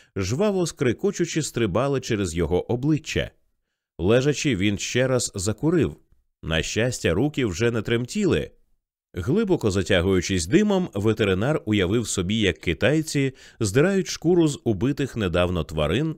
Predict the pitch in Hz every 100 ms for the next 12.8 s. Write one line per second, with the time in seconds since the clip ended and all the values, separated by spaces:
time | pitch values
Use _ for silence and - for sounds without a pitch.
0 | - 156 - 110 - 113 110 101 - 82
1 | - 85 87 110 101 - 62 - _ _
2 | _ _ _ _ 101 147 220 214 156 135
3 | 180 180 165 147 131 110 101 175 110 104
4 | 135 151 143 127 123 - 113 - 98 87
5 | 80 151 - 87 80 117 - 110 117 110
6 | 156 180 98 76 65 - _ - _ _
7 | _ 87 82 107 135 - - - - -
8 | 92 95 120 123 117 123 147 202 139 76
9 | - _ _ _ _ _ - 107 156 202
10 | 147 110 101 113 143 139 113 147 175 -
11 | 107 76 - - 85 95 82 92 104 117
12 | 113 - 92 - 113 131 151 147